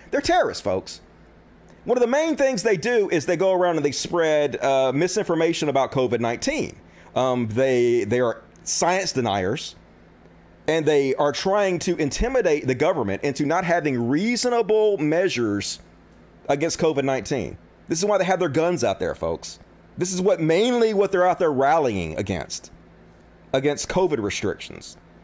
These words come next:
against doing the basic thing we need to do to keep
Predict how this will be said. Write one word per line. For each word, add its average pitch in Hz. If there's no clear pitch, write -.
against 139
doing 170
the 147
basic 196
thing 180
we 160
need 165
to 165
do 131
to -
keep 165